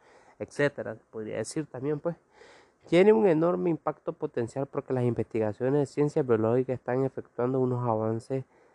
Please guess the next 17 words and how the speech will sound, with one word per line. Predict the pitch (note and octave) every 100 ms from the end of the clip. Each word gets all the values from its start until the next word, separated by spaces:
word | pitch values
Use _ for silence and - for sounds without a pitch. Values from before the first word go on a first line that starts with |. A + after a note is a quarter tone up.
| _ -
vertiginosos | A#2+ A#2 _ A#2 G#2+ A2+ A2 C#3+ - E3 D#3+ - - _ -
y |
los | B2 A#2+
resultados | A2 A2 G#2 B2+ C#3
no | D3
solamente | - C#3+ B2+ B2+ C3+ - C#3+ - _ _ _ _
afectan | B2+ - B2 - C#3+
una | C#3 C3+
amplitud | C#3 C3 A2+ - C3 C3+
de | B2+
sectores, | A2+ - A#2+ C3 C3+
sino | B2+ A#2 A#2
también | B2 A#2 B2 A#2+
facilitan | A#2 A#2+ G#2+ - B2 C3 - _ _ _ -
enlaces | G#2+ G#2+ A2 B2 B2 -
entre | B2 A2 A2 A2+ A#2+
ellos. | A#2